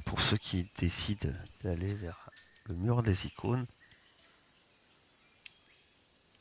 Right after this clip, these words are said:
en avançant. D'ailleurs, qui y va avec elle ?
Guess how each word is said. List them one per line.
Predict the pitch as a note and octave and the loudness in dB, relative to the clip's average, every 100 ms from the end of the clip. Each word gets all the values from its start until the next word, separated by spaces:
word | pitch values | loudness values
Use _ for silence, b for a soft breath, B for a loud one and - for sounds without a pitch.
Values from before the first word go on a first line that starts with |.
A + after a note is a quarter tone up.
| - _ _ _ _ _ - - - - - C#3+ | -20 _ _ _ _ _ -20 -20 -20 -20 -12 2
en | G2 F2+ | 4 8
avançant. | F#2 G2 E2 - G#2 A2+ G#2+ F2+ - | 6 6 -2 -2 0 0 0 -2 4
D'ailleurs, | G2+ A2 - | 8 8 6
qui | - C3+ G#2+ | 8 10 10
y | |
va | F2 F2 G2+ | 8 8 8
avec | F#2+ F2+ F2+ | 4 4 4
elle ? | F#2 | 4